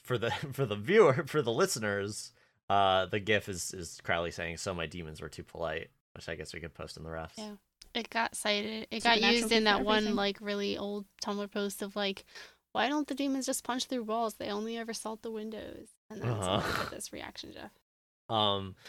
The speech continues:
Speaker 1: so then the episode does a fun, like, switcheroo in that, like, okay, we get this cold open with Bobby, and then we go to the boys, like, doing their investigation, but then they, like, send in the thing, and then we hang on Bobby instead of them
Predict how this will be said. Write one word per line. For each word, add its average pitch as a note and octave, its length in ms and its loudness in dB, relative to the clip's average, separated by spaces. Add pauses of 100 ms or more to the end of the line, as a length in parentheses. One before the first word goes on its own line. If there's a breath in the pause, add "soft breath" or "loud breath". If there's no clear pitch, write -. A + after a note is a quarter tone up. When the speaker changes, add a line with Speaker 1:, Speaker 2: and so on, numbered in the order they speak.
(100)
Speaker 1:
so E3 120 2
then F3+ 100 2
the F#3+ 120 8
episode D#3+ 340 6
does B2+ 140 2
a A#2+ 40 -2
fun, B2 560 4
like, G#2+ 360 4 (400)
switcheroo B2 800 6
in A2+ 80 2
that, G#2+ 160 2
like, G#2 180 2
okay, B2+ 240 4
we G#2 120 4
get A#2+ 180 2
this A2 120 -2
cold G#2+ 220 0
open G2 200 2
with F2+ 120 -2
Bobby, E2 440 6 (280 loud breath)
and B2+ 80 4
then D3 60 4
we C#3+ 80 6
go C3 100 8
to A#2+ 60 4
the G#2 80 2
boys, E2 480 0
like, F2 160 -2
doing G2+ 180 -2
their F#2 120 -2
investigation, F2+ 840 -4
but F2+ 160 -6
then F#2 160 -2
they, F#2 100 0
like, F2 280 -2 (100)
send A#2+ 360 4
in G2 520 4 (260)
the A#2 100 2
thing, G#2+ 480 4
and A#2 200 -2
then A2 140 -2
we G#2+ 180 2
hang B2+ 300 2
on G2 240 2
Bobby A2+ 420 6
instead F2+ 240 -4
of F2 120 -4
them E2+ 400 0